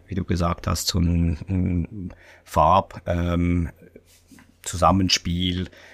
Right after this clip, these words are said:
oder Muster, äh, die zusammenpassen. Ähm, also solche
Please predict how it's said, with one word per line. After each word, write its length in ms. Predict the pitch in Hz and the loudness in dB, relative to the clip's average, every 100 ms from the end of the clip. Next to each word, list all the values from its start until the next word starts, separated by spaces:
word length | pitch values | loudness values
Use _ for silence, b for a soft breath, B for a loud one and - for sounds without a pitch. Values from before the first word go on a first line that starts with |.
| B | B
oder 440 | - 87 85 78 76 | -2 2 2 2 0
Muster, 720 | 90 104 - - 90 87 87 - | 0 2 2 4 4 4 -2 -4
äh, 180 | 87 | -4
die 160 | 82 90 | -4 -6
zusammenpassen. 1080 | - 85 90 87 85 - 82 - 87 85 76 - | -6 -2 2 2 2 0 2 2 2 0 -2 -4
Ähm, 340 | 85 82 82 | -2 0 -2
also 220 | - 90 | -2 -4
solche 480 | 85 90 90 95 85 | -2 -2 2 2 2